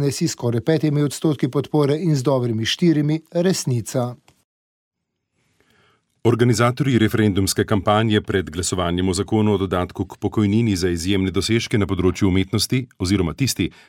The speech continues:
Speaker 2: ki to nameravajo postati, lahko še danes odprejo posebne transakcijske račune in o tem obvestijo Državno volilno komisijo.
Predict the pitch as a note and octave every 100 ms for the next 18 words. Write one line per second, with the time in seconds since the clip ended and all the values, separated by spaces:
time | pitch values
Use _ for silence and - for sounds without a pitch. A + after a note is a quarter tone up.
0 | - A2+ G#2+ E2+ E2 D#2+ D2+ C#2+ D2 D#2+
1 | - A2+ A#2 G#2 - - - - G#2+ B2
2 | C3+ B2+ A2 B2 B2+ - G#2+ G#2 G#2+ G2
3 | - A#2 G2+ F#2+ F#2+ F2 D#2+ - F2 -
4 | F2 - A#2 G2+ F2 - _ G#2+ F#2+ A2+
5 | G#2+ - F2 D#2+ F2 - E2 D#2 D2 D#2
6 | F2+ F2 E2+ F2+ D#2+ D2 - F2 E2 G2
7 | D2